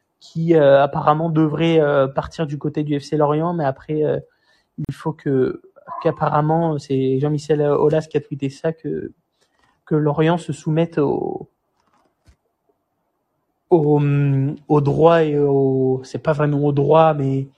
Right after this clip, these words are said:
aux exigences, voilà, et excusez-moi, je cherche mes mots, aux exigences de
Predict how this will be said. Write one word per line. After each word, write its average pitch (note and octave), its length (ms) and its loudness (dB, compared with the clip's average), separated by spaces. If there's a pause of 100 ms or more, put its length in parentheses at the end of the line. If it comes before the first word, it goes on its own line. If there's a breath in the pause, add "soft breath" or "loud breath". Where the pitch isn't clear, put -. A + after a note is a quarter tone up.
aux D3 100 2
exigences, D#3 600 0
voilà, C3+ 280 4
et C3 280 0
excusez-moi, C3+ 500 -2
je C#3 120 -4
cherche - 280 -10
mes C3 80 -2
mots, C#3 240 -2
aux D3 80 2
exigences C#3+ 760 -2
de A2+ 540 -2